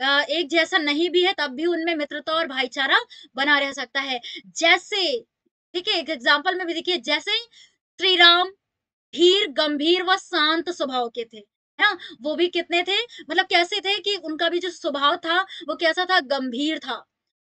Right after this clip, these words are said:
धीर थे, है ना, और शांत स्वभाव के थे।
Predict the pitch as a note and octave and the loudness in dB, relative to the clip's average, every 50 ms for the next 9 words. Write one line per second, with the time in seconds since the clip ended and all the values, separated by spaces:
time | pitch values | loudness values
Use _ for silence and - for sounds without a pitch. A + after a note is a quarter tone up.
0 | _ _ _ - C4 D#4 E4+ F#4 F4 F4 C#4+ C#4 A#3+ A3+ A#3 _ _ _ _ _ | _ _ _ -4 2 4 4 4 4 0 -2 -4 -4 -4 -6 _ _ _ _ _
1 | D#4 F4 G#4+ G#4 E4 - _ _ _ C#4+ E4+ G4 F#4 - - - F#4 D#4 D#4+ E4 | 0 2 2 2 0 -4 _ _ _ 0 0 0 0 -4 -4 0 2 2 4 2
2 | F4 F4 - F4 - D#4+ C#4+ A#3+ A#3+ A#3+ A#3 A3+ - B3+ - _ A3 A3 | 2 0 -2 -6 -6 -6 -6 -4 -4 -6 -6 -8 -10 -16 -16 _ -20 -20